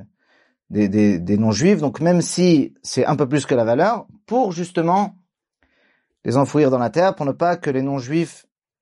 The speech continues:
euh, se, se, se, se comportent avec, euh, mépris par rapport à ce Sefer Torah. Ou pashut de wadin imem psulin mechamat atzman, gam ken chayavim liknot mavdei gelulim kedei legonzan.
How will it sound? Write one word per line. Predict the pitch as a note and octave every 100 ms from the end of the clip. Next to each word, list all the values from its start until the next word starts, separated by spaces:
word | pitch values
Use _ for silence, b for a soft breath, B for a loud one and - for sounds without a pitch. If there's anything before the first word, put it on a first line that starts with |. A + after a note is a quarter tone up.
| _ _ _ _ _ _ _ _ _ -
euh, | A2+ G#2+ G2+ G2 F2+
se, | - G#2 G2+ F#2 - -
se, | - E2
se, | -
se | G2+
comportent | A2 B2+ G#2+ D3+ -
avec, | A#2+ B2 B2
euh, | A2+
mépris | A#2 C3+ - D#3+ C#3 - _ _ _ _
par | - A2+
rapport | G#2+ A#2+ A2
à | G#2+ G2+ G2 -
ce | - G#2
Sefer | - A2
Torah. | G#2 E2+ - _ _ _ B B B B B
Ou | C3+
pashut | C#3 D#3+ B3+ G#3+
de | G3+
wadin | F3+ F3 A#3+
imem | A#3 G3 G3 F3
psulin | - - F#3 G#3+ F#3+
mechamat | - E3 D#3
atzman, | C#3 - F#3+ G3+
gam | F3+
ken | G3 G3+
chayavim | F3 F3
liknot | E3 F3 D#3
mavdei | D#3 C#3 D3
gelulim | D3 E3
kedei | D3 C3
legonzan. | A#2 A2 A2 E3+ G3+